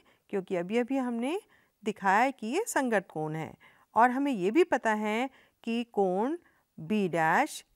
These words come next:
ए सी डैश और कोण बी ए सी, ये देखिए,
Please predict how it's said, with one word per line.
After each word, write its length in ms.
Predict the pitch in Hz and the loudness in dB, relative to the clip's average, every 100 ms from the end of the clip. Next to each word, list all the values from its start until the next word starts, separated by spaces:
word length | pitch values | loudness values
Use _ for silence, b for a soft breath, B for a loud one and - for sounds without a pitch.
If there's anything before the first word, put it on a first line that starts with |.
| _ | _
ए 340 | 214 202 247 349 - | 2 4 2 -2 -6
सी 240 | - 202 170 | -8 -6 -2
डैश 520 | 151 160 214 320 - b b _ | 0 2 2 -2 -8 b b _
और 160 | 226 277 | 6 6
कोण 380 | - 220 240 208 | 4 0 2 -2
बी 420 | 143 196 220 302 370 _ _ - | -4 -4 -2 -2 -6 _ _ -2
ए 280 | 208 233 269 | 2 2 0
सी, 520 | - - 339 220 - _ _ _ _ | 0 4 4 2 -6 _ _ _ _
ये 120 | 190 | 0
देखिए, 440 | 180 165 - 262 | 0 -2 -4 -6